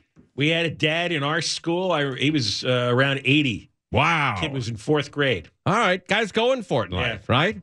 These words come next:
Speaker 1: He's not around anymore.
Speaker 2: Oh, he's not?
Speaker 1: No.
Speaker 2: The kid?
Speaker 1: Uh, <laughs> no, the dad.
Speaker 2: Oh, the dad.
Speaker 1: Yeah.
Speaker 2: All right. Well,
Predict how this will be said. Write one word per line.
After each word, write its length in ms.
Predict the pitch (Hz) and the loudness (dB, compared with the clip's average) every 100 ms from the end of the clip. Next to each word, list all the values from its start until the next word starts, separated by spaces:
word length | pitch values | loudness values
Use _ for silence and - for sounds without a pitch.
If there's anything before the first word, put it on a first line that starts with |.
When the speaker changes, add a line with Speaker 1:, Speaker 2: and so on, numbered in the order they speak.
| - | -14
Speaker 1:
He's 120 | 131 | -4
not 140 | 180 | -2
around 320 | 151 139 127 | 0 -2 -2
anymore. 340 | 107 92 90 85 - | -6 -10 -14 -8 0
Speaker 2:
Oh, 100 | 143 | 0
he's 120 | 127 | 2
not? 320 | 175 90 - | 0 -2 -8
Speaker 1:
No. 220 | 131 95 | -14 -8
Speaker 2:
The 80 | 113 | -8
kid? 340 | - 190 294 302 - | 0 0 0 -4 -14
Speaker 1:
Uh, 100 | 147 - | -14 -8
<laughs> 40 | |
no, 180 | 208 196 | -2 -2
the 100 | - 135 | -4 -12
dad. 260 | - 233 123 | -4 -2 0
Speaker 2:
Oh, 80 | |
the 100 | 104 | -2
dad. 300 | 90 67 - - | -4 -6 -10 -10
Speaker 1:
Yeah. 180 | - 80 | -6 -6
Speaker 2:
All 60 | 62 | -6
right. 140 | 55 - _ - | -12 -20 _ -6
Well, 220 | 90 78 | -6 -6